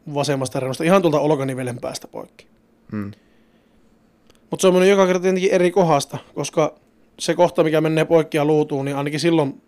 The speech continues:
Speaker 1: en tiedä, onko se mikään virallinen lääketieteellinen efekti, mutta silloin, kun olin pentu, niin ainakin sanottiin, että kun se luutuu, niin siitä tulee niin paljon voimakkaampi, vahvempi siitä luusta, siitä kohdasta, että tuota, ei se kyllä siitä
Speaker 2: Joo.
Speaker 1: kohdasta ainakaan uudestaan mene.
Speaker 2: Mun käsityksen mukaan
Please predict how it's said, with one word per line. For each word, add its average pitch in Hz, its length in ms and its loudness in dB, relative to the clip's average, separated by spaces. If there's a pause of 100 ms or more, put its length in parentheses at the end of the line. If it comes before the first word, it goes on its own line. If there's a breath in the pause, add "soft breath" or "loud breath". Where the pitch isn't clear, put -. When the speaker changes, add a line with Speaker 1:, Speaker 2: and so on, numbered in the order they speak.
(120)
Speaker 1:
en 139 120 -6
tiedä, 147 180 0
onko 143 140 -4
se 147 80 0
mikään 156 340 -2
virallinen 156 420 4
lääketieteellinen 143 840 -4 (1000 soft breath)
efekti, 175 500 4
mutta 170 260 0
silloin, 165 400 2
kun 165 100 2
olin 165 160 2
pentu, 170 280 2
niin 156 100 0
ainakin 165 200 -2
sanottiin, 160 440 0
että 139 140 -8
kun 147 60 -4
se 151 100 0
luutuu, 156 480 2
niin 151 120 0
siitä 147 140 -2
tulee 147 200 -2
niin 147 160 -2
paljon 143 200 -2
voimakkaampi, 139 640 -6 (100)
vahvempi 156 420 2
siitä 135 200 -6
luusta, 135 240 -6
siitä 147 180 -4
kohdasta, 127 320 -8 (340)
että - 180 -12
tuota, 131 320 -10 (560 soft breath)
ei - 80 -10
se 131 80 -6
kyllä - 140 -4
siitä 160 200 2
Speaker 2:
Joo. 139 40 -4
Speaker 1:
kohdasta 131 220 -4
ainakaan 139 220 0
uudestaan 156 460 0
mene. 123 200 -12 (720 soft breath)
Speaker 2:
Mun 117 240 -2
käsityksen 107 540 -6
mukaan 104 640 -6